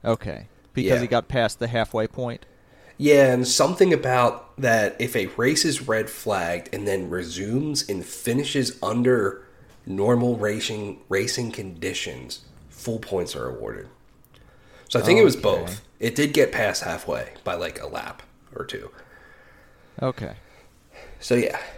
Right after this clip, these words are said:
Speaker 1: Yeah, that, that, that's what confused me, 'cause I thought they, they were only gonna be, like, up to half points or something
Speaker 2: Mm-hmm.
Speaker 1: like that, but
Speaker 2: For a bit, it was
Speaker 1: All right.
Speaker 2: looking like that. Yeah.
Speaker 1: Yeah. So, Suzuka, very wet.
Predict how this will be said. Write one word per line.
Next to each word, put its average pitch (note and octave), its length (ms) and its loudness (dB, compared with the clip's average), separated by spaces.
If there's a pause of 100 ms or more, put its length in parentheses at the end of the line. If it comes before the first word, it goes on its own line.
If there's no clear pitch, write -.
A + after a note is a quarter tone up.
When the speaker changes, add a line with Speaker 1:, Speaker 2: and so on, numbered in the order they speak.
(100)
Speaker 1:
Yeah, F2 160 -6
that, - 300 -2
that, D3+ 180 4
that's E3 180 4
what D3+ 140 2
confused B2 340 -4
me, A#2+ 100 -6
'cause B2 140 -4
I C#3+ 100 4
thought E3+ 300 4 (280)
they, C3 220 0
they B2+ 140 -2
were A2+ 300 -2
only A2 180 -4
gonna G2+ 140 -4
be, G2+ 180 -8
like, F2+ 220 -6
up - 140 -6
to F2 80 -10
half F#2 340 -4
points - 360 -14
or - 80 -8
something E2 260 -6
Speaker 2:
Mm-hmm. D2 60 -12
Speaker 1:
like - 140 -16
that, - 200 -12 (100)
but F2+ 180 -8 (340)
Speaker 2:
For A#2+ 260 4
a A2+ 60 -6
bit, A2+ 200 2
it F#2 200 -2
was F2 160 -4
Speaker 1:
All G#3 100 4
right. C#3+ 200 6
Speaker 2:
looking E2 260 -8
like D2 200 -8
that. D2+ 320 -6 (240)
Yeah. C2+ 220 -6 (380)
Speaker 1:
Yeah. D3 320 -10 (440)
So, D#3 560 0
Suzuka, D3 760 -2 (1000)
very F#3+ 300 4
wet. G2+ 520 -8